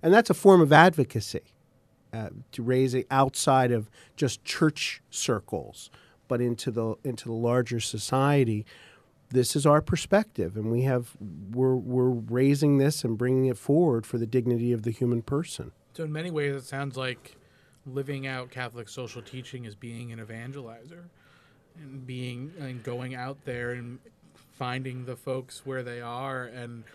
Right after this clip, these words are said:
Speaker 2: living out these seven, um, themes or, or broadly even the whole idea.
Speaker 1: Well, really, that's how the bishops even pull, pulled it all together last summer with this convocation of Catholic leaders,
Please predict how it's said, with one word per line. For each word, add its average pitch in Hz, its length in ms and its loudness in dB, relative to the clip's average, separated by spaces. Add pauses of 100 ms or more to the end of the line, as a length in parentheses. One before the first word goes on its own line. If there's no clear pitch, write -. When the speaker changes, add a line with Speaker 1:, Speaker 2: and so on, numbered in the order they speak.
(300)
Speaker 2:
living 123 340 -12
out 127 320 -8 (140)
these 120 380 -16
seven, 127 600 -12 (600)
um, 113 420 -12 (300)
themes 143 560 -10
or, 123 300 -12
or 120 240 -8 (200)
broadly 127 560 -8
even 120 480 -14
the 120 80 -14
whole 120 460 -10
idea. 117 500 -14 (260)
Speaker 1:
Well, 196 100 6
really, 302 200 6
that's 151 200 6
how 143 100 8
the 120 100 2
bishops 127 440 0
even 110 260 2
pull, 123 280 2
pulled 131 280 2
it 120 80 4
all 117 180 6
together 110 600 4
last 120 360 0
summer 117 500 4
with 101 200 -2
this - 200 -4
convocation 117 640 -2
of 101 80 -2
Catholic 110 420 -2
leaders, 110 640 -4